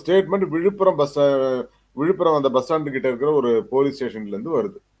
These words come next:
அப்படி என்றால் எவ்வளவு கரப்டடா இருக்காங்க பாருங்க இப்ப போலீஸ், காவல்துறை. இப்படிதான் இருக்காங்க. அந்த முப்பத்தி ஏழாயிரம் ரூபாய் போச்சு, பேக்கும் போச்சு, அதுல சில கார்டுகள் இருந்தது. நான் அதை கூட ரீஅப்ளை பண்ணி வாங்கிட்டேன். அவங்கள்ட்ட போய் இதுக்குடா அப்படின்ட்டு.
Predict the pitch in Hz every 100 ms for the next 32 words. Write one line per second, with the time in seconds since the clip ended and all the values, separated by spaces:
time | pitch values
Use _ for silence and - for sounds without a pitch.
0 | _ _ _ _ _ _ _ _ _ _
1 | _ _ _ - - 151 143 110 123 165
2 | 113 131 - 202 202 185 147 165 - 190
3 | 185 165 143 135 110 - 90 76 76 104
4 | 107 101 - - _ _ _ _ 107 117
5 | 107 95 82 - _ _ _ _ _ _
6 | _ _ _ _ _ _ _ _ - 127
7 | 190 165 131 98 82 98 104 98 98 120
8 | 123 120 117 170 156 151 147 156 131 143
9 | 151 139 135 139 135 127 127 127 127 147
10 | 143 127 120 104 92 _ _ _ 95 98
11 | 110 139 127 147 143 131 123 123 120 120
12 | 107 - 95 95 101 113 110 107 104 107
13 | 98 92 87 -